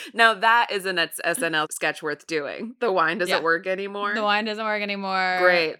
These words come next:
Speaker 2: S N L,
Speaker 1: great.
Speaker 2: call me. <laughs>
Speaker 1: Call
Speaker 2: We
Speaker 1: us.
Speaker 2: can
Speaker 1: Let's do it.
Speaker 2: i-, it's such a weird time to be doing something like, like what we do, because while we're very, you know, educational based, like, a lot of the episodes that we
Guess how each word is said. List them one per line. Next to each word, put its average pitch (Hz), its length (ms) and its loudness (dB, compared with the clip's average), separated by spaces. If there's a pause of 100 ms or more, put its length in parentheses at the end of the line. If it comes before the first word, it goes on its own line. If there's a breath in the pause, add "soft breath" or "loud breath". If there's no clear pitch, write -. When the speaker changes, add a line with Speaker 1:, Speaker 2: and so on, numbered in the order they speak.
Speaker 2:
S 196 180 -4
N - 100 2
L, 214 140 4
Speaker 1:
great. - 80 -2
Speaker 2:
call 190 260 -2
me. 175 400 -6
<laughs> - 40 -8
Speaker 1:
Call 190 400 -2
Speaker 2:
We 190 60 2
Speaker 1:
us. 185 120 -4
Speaker 2:
can 190 360 -4
Speaker 1:
Let's 180 280 -4
do 180 280 0
it. 180 300 -2 (220)
Speaker 2:
i-, - 180 -14
it's 208 200 -10
such 220 200 -10
a 240 60 -4
weird 196 360 -6
time 185 360 -10
to 214 80 -10
be 180 140 -10
doing 165 420 -10
something 180 480 -10
like, 160 280 -8 (140)
like 175 260 -8
what 185 220 -6
we 180 220 -8
do, 165 460 -6 (120)
because 196 380 -12
while 208 240 4
we're 202 300 -4
very, 180 520 -4
you 202 100 -4
know, 127 200 -6 (100)
educational 196 720 -2
based, 170 480 -6
like, 180 220 -8
a - 40 -4
lot 190 240 0
of 190 80 -6
the 180 120 -4
episodes 185 540 -8
that 190 200 0
we 175 480 -8